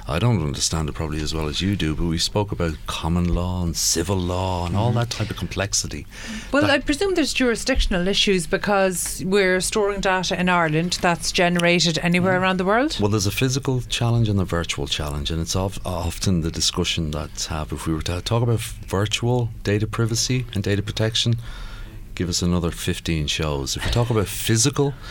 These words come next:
Speaker 1: that's
Speaker 2: Mm-hmm.
Speaker 1: the o-, same, same physical challenges as a ph-, pharmaceutical is for a data center. <laughs> You know,
Speaker 2: Yeah.
Speaker 1: um, they're mission critical facilities, but it's more virtual when you talk about common law and this
Speaker 2: Mm-hmm.
Speaker 1: type of stuff and contracts.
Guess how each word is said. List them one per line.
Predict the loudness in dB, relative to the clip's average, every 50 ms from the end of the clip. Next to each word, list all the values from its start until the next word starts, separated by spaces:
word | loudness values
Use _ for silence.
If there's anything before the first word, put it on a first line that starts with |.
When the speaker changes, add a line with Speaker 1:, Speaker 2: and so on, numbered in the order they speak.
| -12 -10 -4 0
Speaker 1:
that's | 2 2 4 4 2 2
Speaker 2:
Mm-hmm. | 4
Speaker 1:
the | 4
o-, | 4 4 2
same, | 2 2 2 2 4 4 2 2 0 -2 -4
same | -2 0 2 2 2
physical | 2 2 2 2 2 0 0
challenges | -2 0 0 0 0 0 0 -2 -2 -2 -4
as | -4 -4 -4
a |
ph-, | -6 -4 -4 -4 -4 -4 -2
pharmaceutical | -2 0 0 0 0 0 2 2 2 0 -2 -2 -2 -2
is | -2 -2 -2 -2
for | -2 -2 -4
a | -2
data | -2 -2 -2 -2 -2
center. | -4 -4 -4 -6 -8 -10 -12 -14
<laughs> | -14 -14 -14 -12 -6 -4
You | -4 -4 -2
know, | -4 -4 -2
Speaker 2:
Yeah. | -4 -4 -4 -6 -8 -8 -8 -6 -4 -2
Speaker 1:
um, | 0 0 0 0 0
they're | 0 0 0
mission | 0 2 2 0 0
critical | 0 -2 -2 -4 -4 -6 -8
facilities, | -8 -6 -4 -2 0 -2 -2 -2 -4 -6 -6
but | -4 -2 -2
it's | -2 0 2
more | 2 2 2 2
virtual | 2 2 2 2 2 0 -2 -2 -2 -4 -2
when | -2 -4 -4
you | -4 -4
talk | -4 -4 -4 -4 -4
about | -4 -2 -2 -2 -4 -6 -6
common | -6 -4 -2 0 0 2 2 0 0
law | -2 -2 -4 -4 -4
and | -4 -4 -2
this | 0 0 0
Speaker 2:
Mm-hmm. | 0 0
Speaker 1:
type | -2 -2 -2
of | -4 -4
stuff | -2 -2 -2 -4 -4 -6
and | -8 -8
contracts. | -6 -6 -4 -2 -2 -2 -2 -2 -4 -4 -4 -6 -6 -6 -6 -6 -6